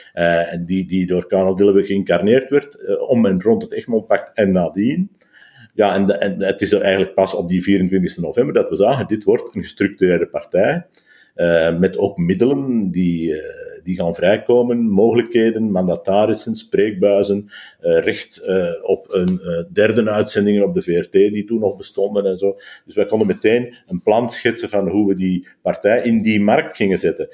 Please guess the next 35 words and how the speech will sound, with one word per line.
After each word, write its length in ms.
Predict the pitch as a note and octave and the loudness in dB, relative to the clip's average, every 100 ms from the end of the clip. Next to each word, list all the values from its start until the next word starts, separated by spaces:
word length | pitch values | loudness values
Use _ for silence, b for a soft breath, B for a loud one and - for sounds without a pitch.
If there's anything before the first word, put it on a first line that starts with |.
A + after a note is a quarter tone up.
| B B | B B
Maar, 200 | B G2 - | B -12 -4
nee, 160 | G2 | -4
dat 160 | - F2+ | -4 -2
was 120 | G#2+ | -2
natuurlijk 520 | G2+ - F2+ - _ _ | -2 -2 -4 -4 _ _
een 120 | F2 | -8
revolutie, 680 | F#2+ A2 - F#2 D#3+ - G2+ | 0 0 0 2 2 2 2
hè, 160 | C3+ E3 | 4 2
want, 220 | F#2 F2 | 2 0
want, 260 | F2 F2 | -6 -6
eh, 60 | F2+ D#2 D#2+ D#2 D#2 - | -6 -6 -6 -10 -12 -16
Vlaanderen 460 | - G#2 F#2+ F2 E2+ | -2 0 2 0 0
was 480 | E2+ - - - - B B B | -2 -2 -6 -10 -16 B B B
echt 300 | - - - - | -6 -6 -8 -10
de 100 | E2+ | -4
C 220 | - E2 | 0 0
V 280 | D#2+ - G#2+ | 0 0 0
P-staat, 500 | - C#3+ D3+ - - - | 2 2 2 0 -8 -4
afwisselend 580 | F#3+ - G2+ G2+ G2 F#2+ | -4 -2 -2 2 0 0
eens 140 | F2 | -2
met 140 | F#2+ | -2
de 80 | F2+ | -2
liberalen 600 | F#2 F2+ F2+ F#2+ F#2+ F2+ b b b b | -2 0 0 2 0 -2 b b b b
en 80 | F#2 | -2
met 120 | - | -2
de 60 | - | -2
socialisten. 720 | - - D#2 F2+ A2+ - F3 B B | -6 -2 0 0 0 -2 -4 B B
Maar 160 | F3 C#3+ D3 - - _ - | -4 -4 -6 -16 -20 _ -4
basically, 600 | G2 G2+ - G#2+ A#2+ C3 | 0 0 0 -2 2 2
zeggen 240 | B2 B2+ | 4 0
ze 120 | A#2 A2+ | -2 0
tegenwoordig 460 | C3 A#2+ B2 A#2 | 2 4 2 2
in 80 | B2 | 0
het 100 | A2 | 0
Engels, 400 | B2 C3+ C#3+ - | 0 0 -2 -6